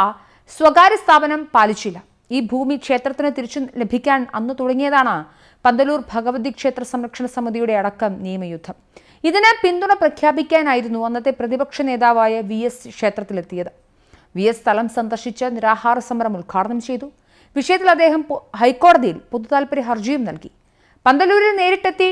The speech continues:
ക്ഷേത്രവും ഭൂമിയും സന്ദർശിച്ച കാര്യങ്ങൾ ബോധ്യപ്പെട്ട ശേഷമായിരുന്നു വി എസ് കേസിൽ കക്ഷി ചേർന്നത്. പലതവണ വി എസ് കമ്മിറ്റിക്കാരോടൊപ്പം കേസിന് വേണ്ടി പിന്തുണ നൽകി.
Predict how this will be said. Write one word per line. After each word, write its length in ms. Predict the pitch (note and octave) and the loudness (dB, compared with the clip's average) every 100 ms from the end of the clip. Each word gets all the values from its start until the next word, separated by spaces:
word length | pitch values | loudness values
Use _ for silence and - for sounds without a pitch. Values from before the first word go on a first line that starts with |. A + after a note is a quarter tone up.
| F#4 | -2
ക്ഷേത്രവും 540 | - D4+ D4+ D#4+ E4 E4 C4 | 0 0 2 0 0 -2 -2
ഭൂമിയും 400 | C#4 D4 D#4 E4 | -2 0 0 -2
സന്ദർശിച്ച 520 | - C4 C4+ C#4 B3+ G#3+ E3 _ _ _ _ | -2 -4 -4 -6 -2 0 -2 _ _ _ _
കാര്യങ്ങൾ 460 | - C#4 E4 F#4 F#4+ | 6 8 8 6 2
ബോധ്യപ്പെട്ട 580 | C#4+ D#4+ - E4 E4 E4 D4+ | 2 -2 0 -4 -2 0 2
ശേഷമായിരുന്നു 580 | C#4+ C4+ D#4 C#4+ C4+ A#3+ A3+ | 2 2 2 2 0 -2 -2
വി 80 | B3 | -2
എസ് 140 | B3 - | -4 -4
കേസിൽ 280 | A#3+ A#3+ G#3+ - | -6 -2 -4 -4
കക്ഷി 220 | F#3+ A3 F#3+ | -8 -8 -10
ചേർന്നത്. 280 | F3 E3+ - _ _ _ _ _ - | -10 -12 -16 _ _ _ _ _ 4
പലതവണ 480 | C#4 E4+ G4 F4+ F4+ | 8 8 8 6 6
വി 160 | F4 D#4 E4 | 4 2 0
എസ് 120 | - | 0
കമ്മിറ്റിക്കാരോടൊപ്പം 840 | C#4+ D4 D4+ D#4 D#4 D4+ D4 D4 D4 C#4+ | -2 0 -4 2 2 4 2 2 0 0
കേസിന് 320 | B3+ B3+ D4 | -4 -2 -2
വേണ്ടി 240 | C#4+ C4 A3 | -2 -2 -4
പിന്തുണ 240 | B3 A3+ A#3 | -6 -6 -6
നൽകി. 220 | F3 D#3+ | -8 -10